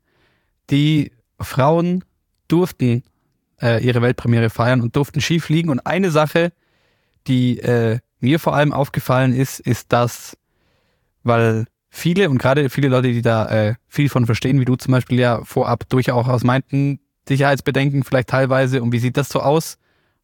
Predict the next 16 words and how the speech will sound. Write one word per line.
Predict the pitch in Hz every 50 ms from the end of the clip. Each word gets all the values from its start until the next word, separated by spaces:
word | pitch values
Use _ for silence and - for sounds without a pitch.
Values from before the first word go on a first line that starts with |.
| _ -
Mein | 127 139 170
Eindruck, | 160 160 170 185 175 180 190 196 - - - - _ _ _ _ _ _ _ _ _ _ _ _ _ _ _ _ -
gar | - 131 151
kein | - 135 113 104
Problem, | - - 113 107 104 107 104 113 107 - -
nach | - 110 110
dem, | - 127 113
was | 113 104 -
man | 113 110
jetzt | 98 -
da | 117
gesehen | 110 110 107 110 107 107
hat. | 107 - - _ _ _ _ _ _ _ _ _ _ _ -
Was | 120 110
sagst | 131 120 - -
du? | 127